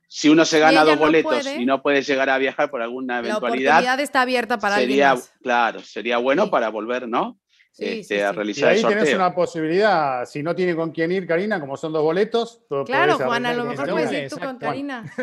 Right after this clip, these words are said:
Speaker 3: ¿Eh?
Speaker 2: <laughs> ¿Qué?
Speaker 1: Eh, de hecho, ya, ya hablé con Karina.
Speaker 2: Ah,
Speaker 1: Hablé, ya
Speaker 2: ok.
Speaker 1: estamos
Speaker 2: Ok.
Speaker 4: Está todo arreglado.
Speaker 2: Ok, está todo arreglado. Muy
Speaker 1: Hice
Speaker 2: bien.
Speaker 1: todo esto
Speaker 3: Claro.
Speaker 1: para, para despistar un poco, pero en realidad ya está todo
Speaker 3: Claro.
Speaker 1: arreglado. Tiene, tiene hasta el hotel, todo.
Speaker 2: Bueno.
Speaker 1: No, bueno, mentiras, perdón.
Speaker 2: Eh, y en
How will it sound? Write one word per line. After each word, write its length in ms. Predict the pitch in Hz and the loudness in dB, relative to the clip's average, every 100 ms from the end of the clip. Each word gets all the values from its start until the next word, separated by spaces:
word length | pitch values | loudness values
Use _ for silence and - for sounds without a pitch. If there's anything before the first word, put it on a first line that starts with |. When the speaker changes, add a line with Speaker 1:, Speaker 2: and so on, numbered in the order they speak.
| - | -8
Speaker 3:
¿Eh? 280 | - 180 208 - | -4 -4 -4 -10
Speaker 2:
<laughs> 520 | 269 247 - - - | -12 -12 -14 -18 -10
¿Qué? 80 | - 330 - - 95 113 | -8 -8 -6 -6 -4 -2
Speaker 1:
Eh, 180 | 110 - | -2 0
de 180 | 113 131 | 0 2
hecho, 200 | 143 131 | 2 0
ya, 300 | 127 123 - | 2 -2 -4
ya 160 | - | -2
hablé 240 | 113 113 131 | -2 0 -4
con 160 | - | -6
Karina. 460 | 92 95 101 101 90 - 190 | -6 -6 -4 -6 -8 -10 0
Speaker 2:
Ah, 280 | 269 302 294 | 4 4 4
Speaker 1:
Hablé, 220 | - 247 | 0 4
ya 120 | 226 | 4
Speaker 2:
ok. 160 | - - | 4 2
Speaker 1:
estamos 260 | 226 220 | 0 0
Speaker 2:
Ok. 120 | 202 226 | -2 -2
Speaker 4:
Está 240 | 220 196 | -4 -4
todo 160 | 196 208 | -2 -2
arreglado. 460 | 190 175 156 151 | -2 -2 -2 -4
Speaker 2:
Ok, 120 | 143 - 214 190 | -10 -8 -10 -6
está 440 | 180 175 - 202 | -8 -6 -8 -8
todo 100 | 190 | -8
arreglado. 400 | 185 175 165 - - | -10 -10 -14 -14 -10
Muy 140 | 277 | 0
Speaker 1:
Hice 120 | 285 175 | 4 4
Speaker 2:
bien. 60 | |
Speaker 1:
todo 220 | 156 170 170 | 6 8 8
esto 160 | 180 | 6
Speaker 3:
Claro. 140 | 151 143 | 4 4
Speaker 1:
para, 360 | 156 143 135 | 6 6 6
para 220 | 123 135 | 2 2
despistar 480 | 131 135 - - 156 | 2 2 -2 0 2
un 120 | 143 | 2
poco, 360 | 143 143 123 123 | 2 0 0 -6
pero 340 | 117 113 110 | -6 -4 -4
en 60 | 107 | -2
realidad 320 | 113 113 135 | -2 0 0
ya 60 | 127 | -2
está 140 | 110 | -6
todo 160 | 104 104 | -6 -4
Speaker 3:
Claro. 160 | 156 147 | 0 0
Speaker 1:
arreglado. 280 | 101 87 - - | 0 -4 -12 -6
Tiene, 380 | 117 113 95 85 | -2 0 -2 -4
tiene 240 | 120 120 | -4 0
hasta 160 | 113 92 | 0 -2
el 60 | |
hotel, 360 | 92 92 120 98 | -4 -2 -4 -2
todo. 180 | 101 98 110 - - | -6 -8 -10 -14 -8
Speaker 2:
Bueno. 180 | 214 110 | 0 2
Speaker 1:
No, 60 | |
bueno, 200 | 107 98 | 2 0
mentiras, 520 | 98 95 98 87 - - | -4 -6 -10 -10 -16 -8
perdón. 320 | 90 95 - _ | -4 -4 -6 _
Speaker 2:
Eh, 180 | 240 233 | -10 -8
y 80 | - | -2
en 80 | - | 0